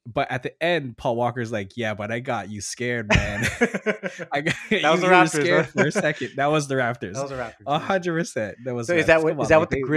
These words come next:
Speaker 2: Grizz
Speaker 1: swept.
Speaker 2: are? Are they, are they just scaring the Warriors? I think you're saying no. They're, they're
Speaker 1: Probably.
Speaker 2: gonna actually win this
Speaker 1: I mean,
Speaker 2: race.
Speaker 1: okay, l-, okay.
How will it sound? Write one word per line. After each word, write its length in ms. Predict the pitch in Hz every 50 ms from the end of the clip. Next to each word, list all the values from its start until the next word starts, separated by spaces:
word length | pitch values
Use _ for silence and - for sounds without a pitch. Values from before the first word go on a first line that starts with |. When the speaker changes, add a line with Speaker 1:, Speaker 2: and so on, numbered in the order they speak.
| 160 170
Speaker 2:
Grizz 140 | 180 190 196
Speaker 1:
swept. 120 | 196 180 175
Speaker 2:
are? 240 | 170 185 208 208 175
Are 40 | 151
they, 200 | 135 143 147 156
are 140 | 135 131 127
they 140 | 131 127
just 380 | 123 113 - 135 131 131 131 -
scaring 440 | - - - 127 123 131 147 160 170
the 80 | 165 156
Warriors? 340 | 156 170 180 196 220 226 180
I 140 | 135 127
think 200 | 127 - 139 135
you're 120 | 131 135 143
saying 320 | - - 120 117 113 113 110
no. 120 | 120 139
They're, 80 | - 392
they're 100 | 427 339
Speaker 1:
Probably. 560 | 196 135 101 - 107 90 - 113 95 127 151
Speaker 2:
gonna 100 | 175 -
actually 380 | - 127 - - - - 127 127
win 300 | 110 113 127 127 123 120
this 120 | 123 127
Speaker 1:
I 100 | 190 208
mean, 180 | 220 220 214 -
Speaker 2:
race. 80 | 170
Speaker 1:
okay, 200 | 151 - - 104 95
l-, 180 | 95 135 143 - 156
okay. 260 | 131 - 110 78